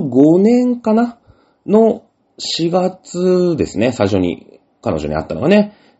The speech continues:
で、多分ね、十七年の十月三十一日までですね。はい。えー、何があったかというとね、十月三十一日ですから、ハロウィンイベントで、えー、もう嫌になっちゃって他界するっていうね。三年半ぐらい押してたんですね。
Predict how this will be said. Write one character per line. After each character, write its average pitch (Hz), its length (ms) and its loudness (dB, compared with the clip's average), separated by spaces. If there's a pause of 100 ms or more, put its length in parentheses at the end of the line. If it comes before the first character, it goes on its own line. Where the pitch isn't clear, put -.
で、 202 380 0
多 175 100 -2
分 131 240 -2
ね、 90 160 -2
十 208 540 -2
七 208 400 4
年 120 380 0
の 95 160 0
十 185 500 0
月 190 240 -2
三 180 300 -2
十 95 160 -4
一 80 240 -4
日 110 160 -2
ま 80 100 -2
で 69 100 -12
で 71 60 -20
す - 120 -8
ね。 143 260 2 (320)
は 82 260 -2
い。 - 160 -14
え 76 60 -10 (160)
ー、 69 40 -6
何 92 200 0
が 76 120 -6
あ 76 40 -8
っ - 100 -16
た 76 100 -6
か 71 180 -10
と - 140 -12
い 64 80 -10
う - 20 -12
と - 80 -10
ね、 123 160 2
十 98 180 2
月 98 220 2
三 101 140 0
十 80 80 -4
一 85 140 -6
日 - 20 -6
で 73 80 -8
す - 80 -16
か 67 60 -12
ら、 - 60 -18
ハ 104 120 0
ロ 123 140 2
ウ - 20 2
ィ 120 180 2
ン 113 120 2
イ 113 80 0
ベ 82 100 -2
ン 80 100 -6
ト 87 120 -6
で、 151 260 0 (200)
え 85 240 0
ー、 - 20 -2
も 85 100 -2
う 85 60 0
嫌 90 100 2
に 87 80 0
な 78 80 -4
っ - 20 -8
ち - 80 -8
ゃ 76 40 -8
っ - 20 -14
て 120 100 -6
他 - 140 -12
界 - 160 -6
す - 100 -12
る - 60 -8
っ - 40 -14
て - 140 -20
い - 40 -12
う - 20 -12
ね。 139 200 0 (280)
三 254 320 2
年 240 140 4
半 208 120 4
ぐ 185 80 2
ら 85 60 0
い - 20 -4
押 73 60 -12
し - 60 -16
て - 60 -12
た - 80 -14
ん - 20 -16
で - 80 -18
す - 40 -4
ね。 - 240 0